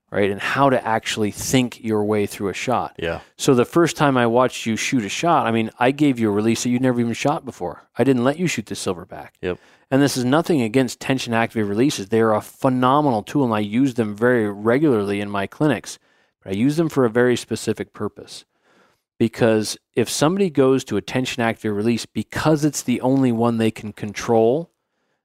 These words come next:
Speaker 1: then you get stuck in that.
Speaker 2: Yep.
Speaker 1: And, and I don't want people to be stuck. I want you to be able to run any release you want, right? Anything from,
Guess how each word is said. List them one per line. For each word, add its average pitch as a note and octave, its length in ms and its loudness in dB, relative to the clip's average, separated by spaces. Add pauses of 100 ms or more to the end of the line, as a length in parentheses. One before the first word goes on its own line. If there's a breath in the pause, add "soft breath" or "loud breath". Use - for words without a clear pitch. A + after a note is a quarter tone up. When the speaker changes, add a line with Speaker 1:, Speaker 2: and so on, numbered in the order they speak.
(120)
Speaker 1:
then A#2 340 2
you A2+ 200 0 (160)
get - 260 -2
stuck - 540 -2
in G2 120 -8
that. D#2+ 420 -18 (100)
Speaker 2:
Yep. D#2+ 100 -6
Speaker 1:
And, G#2 340 -4 (320)
and G#2+ 80 -4
I G2+ 60 -2
don't C3+ 240 2
want C3+ 260 0
people A#2+ 240 -6
to G#2+ 100 -4
be G2+ 120 -4
stuck. - 580 -2 (160)
I A2+ 100 0
want C3 240 0
you D3+ 60 -2
to B2+ 60 -2
be A#2+ 80 0
able A#2+ 100 2
to G#2+ 80 -2
run G#2 340 -2 (280)
any C3+ 240 2
release G2+ 400 -4
you F#2 80 -12
want, C#2 320 -12 (640)
right? G2 220 0 (180)
Anything B2 560 0
from, F#2+ 400 -6